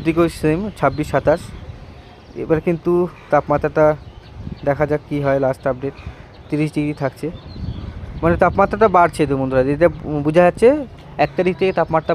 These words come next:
বাড়ছে। ঊনত্রিশ তারিখ পর্যন্ত কিন্তু আঠাশ, ঊনত্রিশ, তিরিশ পর্যন্তই থাকছে, তারপরে এক দুই তারিখে কিন্তু সাতাশ হয়, তারপর মানে ফটাফট তিরিশে চলে আসতেছে, তার মানে ওটা পঁয়ত্রিশ থাকার সম্ভাবনা আছে। তো যাই হোক, আজকের মতো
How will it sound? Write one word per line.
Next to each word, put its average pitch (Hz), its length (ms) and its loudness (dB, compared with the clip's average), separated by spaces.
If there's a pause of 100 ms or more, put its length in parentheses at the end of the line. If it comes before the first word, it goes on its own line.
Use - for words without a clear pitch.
বাড়ছে। 147 240 2 (120)
ঊনত্রিশ 175 300 -4
তারিখ 175 220 2
পর্যন্ত 165 240 -2 (120)
কিন্তু 170 180 -2 (200)
আঠাশ, 165 200 0 (120)
ঊনত্রিশ, 170 300 -4 (200)
তিরিশ 170 280 -2
পর্যন্তই 170 360 -2
থাকছে, 131 200 -6 (380)
তারপরে 151 320 4
এক 156 120 -4
দুই 185 140 0
তারিখে 190 260 4
কিন্তু 190 200 -2
সাতাশ 180 260 4
হয়, 185 120 0
তারপর 170 180 4 (280)
মানে 160 140 2 (160)
ফটাফট 175 400 4
তিরিশে 175 320 0
চলে 147 180 4
আসতেছে, - 280 -8 (340)
তার 147 140 4
মানে 170 120 4 (100)
ওটা 175 200 4
পঁয়ত্রিশ 165 320 2 (100)
থাকার 165 280 2
সম্ভাবনা 131 460 -2
আছে। - 140 -12 (400)
তো 165 140 0
যাই 208 160 8
হোক, 262 80 4 (360)
আজকের 185 300 2
মতো 180 100 2